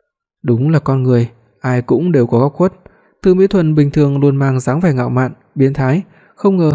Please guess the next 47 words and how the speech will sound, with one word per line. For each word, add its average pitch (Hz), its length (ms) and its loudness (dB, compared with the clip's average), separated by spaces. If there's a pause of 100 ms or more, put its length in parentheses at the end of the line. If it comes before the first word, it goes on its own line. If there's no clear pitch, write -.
(280)
lại 180 200 0
chị 170 180 2
bị 156 160 2
chính 175 260 -2
bố 196 120 2
ruột 190 220 2 (100)
khinh 143 220 0
khi 139 160 0
ghét 175 160 -2
bỏ. 120 240 0 (600)
Thảo 180 120 0
nào 160 260 2
dạo 156 160 0
gần 120 160 0
đây, 135 240 2 (280)
cứ 143 140 2
xin 135 240 0
nghỉ 117 160 2
phép 160 220 -2
liên 135 140 2
tục, 127 180 0 (420)
hẳn 175 140 0
là 160 80 2
anh 180 180 0
ta 170 220 -2
cũng 151 220 -2
đã 139 100 0
rất 190 180 -2
khổ 127 160 0
tâm. 135 220 0 (640)
"Bánh 123 220 -2
bao 135 140 0
nhỏ, 123 360 0 (260)
dì 165 140 0
cháu 170 160 0
mình 165 300 0
đi 147 120 2
kiếm 127 240 0
chút 196 140 0
gì 151 180 0
để 135 100 0
ăn 143 180 -2
cho 143 140 -2
đỡ 147 140 0
buồn 170 160 0
miệng 139 180 0
nào." 143 200 -2